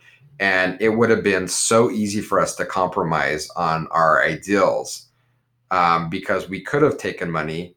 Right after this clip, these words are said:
to do things that we agreed that we were never going to do. But we didn't have any money coming in. Um,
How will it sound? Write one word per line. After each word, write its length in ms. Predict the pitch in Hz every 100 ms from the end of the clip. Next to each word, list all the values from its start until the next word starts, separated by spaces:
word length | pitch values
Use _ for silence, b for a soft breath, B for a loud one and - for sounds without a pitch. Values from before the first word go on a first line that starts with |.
| _ _ _
to 140 | 107
do 160 | 87 98
things 460 | 95 95 87 80 -
that 400 | 82 80 - _ 80 82
we 240 | 92 95 92
agreed 380 | - 87 85
that 140 | 80 85
we 120 | 90
were 120 | 85
never 280 | 80 78 80
going 240 | 82 76 73
to 120 | 78
do. 380 | 73 95 71 - b b b b _ -
But 240 | 110 95
we 80 | 101
didn't 200 | 127 120
have 160 | 120
any 120 | 117 107
money 240 | 104 139
coming 360 | - 87 71 62
in. 140 | 50 - _ _ _ _ -
Um, 540 | 95 90 90 87 78